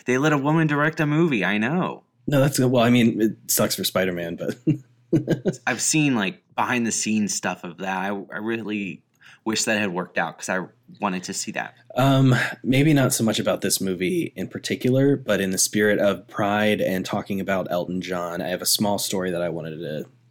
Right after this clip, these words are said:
Speaker 2: use this opportunity to talk about.
Speaker 1: Oh, yeah, we should say Happy Pride Month to everyone and say that this was, it kind of influenced our decision to do this quick take. I don't know how many full episodes we're releasing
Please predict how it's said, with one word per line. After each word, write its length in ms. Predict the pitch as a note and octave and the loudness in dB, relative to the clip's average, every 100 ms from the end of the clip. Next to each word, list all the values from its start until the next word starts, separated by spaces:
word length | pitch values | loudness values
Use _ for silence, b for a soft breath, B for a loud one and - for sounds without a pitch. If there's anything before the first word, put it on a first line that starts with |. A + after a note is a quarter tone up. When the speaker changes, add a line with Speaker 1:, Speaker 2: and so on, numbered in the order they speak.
| _ _ _ - | _ _ _ -12
Speaker 2:
use 280 | A2 G2+ F#2 | -2 0 2
this 120 | G2 | 0
opportunity 600 | F2+ E2+ D#2 - - C#2+ | 0 -2 -6 -6 -6 -6
to 100 | - | -8
talk 260 | - - - | -10 -10 -8
about. 320 | D#2+ - - _ _ - | -6 -6 -8 _ _ -6
Speaker 1:
Oh, 280 | B2+ G3+ E3+ F#3+ | 0 2 2 2
yeah, 240 | F#3 D#3 | 2 2
we 160 | C3 D3 | 2 2
should 400 | D#3 B2+ C3 B2+ | 2 0 -4 -2
say 200 | C#3 C3+ | 0 0
Happy 260 | C3+ C3 - _ _ | 0 -2 -4 _ _
Pride 380 | B2 B2+ B2 A2 - | 0 2 0 -6 -4
Month 380 | A2+ G2+ - | -2 -2 -6
to 100 | - | -4
everyone 480 | A2 G2 F#2+ G2 G2 | -2 0 2 0 0
and 420 | F2+ F#2+ F#2+ D2+ | -2 -2 -2 -4
say 240 | - - F#2+ | -6 -2 0
that 180 | F#2 - | 0 -2
this 160 | G#2 | -2
was, 100 | G2+ - _ _ B B B | -2 -8 _ _ B B B
it 140 | - | -10
kind 320 | - A2+ A2 G#2 | -6 0 2 2
of 240 | F#2+ - | -2 -10
influenced 600 | - G2+ - G#2 G2 - | -8 -6 -2 -2 -2 -2
our 80 | F#2+ | -2
decision 640 | F#2+ - F#2+ G2 F#2 F2+ - _ | -2 -4 -6 -2 -2 -4 -8 _
to 340 | - F#2 F2 | -4 -4 -4
do 420 | E2 - G#2 G#2 G2 | -8 -16 -8 -4 -2
this 180 | F#2 | -4
quick 280 | - F2+ E2 | -6 -10 -12
take. 320 | - F2 - - _ - _ | -10 -10 -12 -20 _ -20 _
I 80 | A#2+ | -2
don't 100 | A#2+ | 0
know 120 | G#2+ | 0
how 100 | A2 | 2
many 380 | A2 G#2+ G#2 G2+ | 2 2 2 -2
full 340 | - C3 A#2+ | 0 2 2
episodes 540 | A2 A2 - G#2 F#2 | 0 -4 0 0 0
we're 160 | G#2 G2 | -2 0
releasing 680 | G2 G2 F#2+ G#2+ F#2+ F#2 | 2 0 0 0 0 -2